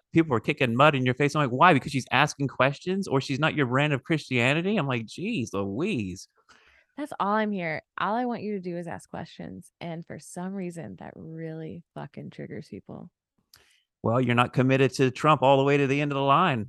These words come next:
Speaker 1: you know? Uh, that, that does bother some people, actually. They think you're a shill or you're the enemy or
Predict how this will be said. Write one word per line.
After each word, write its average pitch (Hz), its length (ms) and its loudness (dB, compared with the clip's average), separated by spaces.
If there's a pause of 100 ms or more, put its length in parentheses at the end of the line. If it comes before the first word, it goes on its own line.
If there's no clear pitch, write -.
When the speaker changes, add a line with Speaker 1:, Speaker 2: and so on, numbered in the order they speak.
Speaker 1:
you 110 120 -2
know? 113 340 0
Uh, 101 100 2
that, 123 240 4
that 147 160 6
does 175 200 6
bother 101 280 2
some 95 200 -4
people, 98 280 -4
actually. 95 280 -2
They 107 120 2
think 113 240 -6
you're 107 120 2
a 98 40 2
shill 110 360 -2
or 107 380 2
you're 107 360 0
the 104 160 -4
enemy 147 420 -2
or 95 480 -4